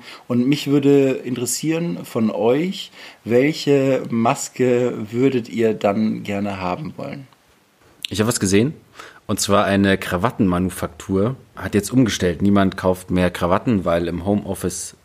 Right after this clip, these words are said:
Speaker 2: ist es relativ obsolet. Aber, ähm, die stellen, die machen jetzt Mundschutz, ein, eine Maske quasi, aus diesen Krawattenstoffen. Und das finde ich ziemlich geil. Und, ähm, dann eine Krawatte oder eine Fliege zu tragen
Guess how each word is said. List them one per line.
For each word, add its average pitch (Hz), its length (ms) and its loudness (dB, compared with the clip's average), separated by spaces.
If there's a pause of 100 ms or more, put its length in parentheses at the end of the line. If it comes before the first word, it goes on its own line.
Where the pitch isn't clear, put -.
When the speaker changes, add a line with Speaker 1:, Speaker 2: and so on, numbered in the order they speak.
(160)
Speaker 2:
ist - 180 -16
es - 160 -10
relativ 87 440 -8 (100)
obsolet. 95 540 -4 (600)
Aber, 110 840 4
ähm, 101 720 2 (380)
die 98 200 -4
stellen, 117 320 2
die 113 60 4
machen 113 140 4
jetzt 113 220 -2 (340)
Mundschutz, 101 480 -2 (320)
ein, 90 260 -2
eine 87 140 -2
Maske 101 320 -2
quasi, 73 420 -8 (640)
aus 110 220 2
diesen 107 240 2
Krawattenstoffen. 92 800 -2 (320)
Und 101 100 -2
das 117 140 2
finde 120 160 4
ich 117 100 -2
ziemlich 101 320 0
geil. 110 380 2 (480)
Und, 104 420 2
ähm, 95 320 2
dann 101 220 2
eine 104 160 -2
Krawatte 113 520 0
oder 98 140 -2
eine 95 140 0
Fliege 113 400 -2
zu - 160 -8
tragen 92 580 -4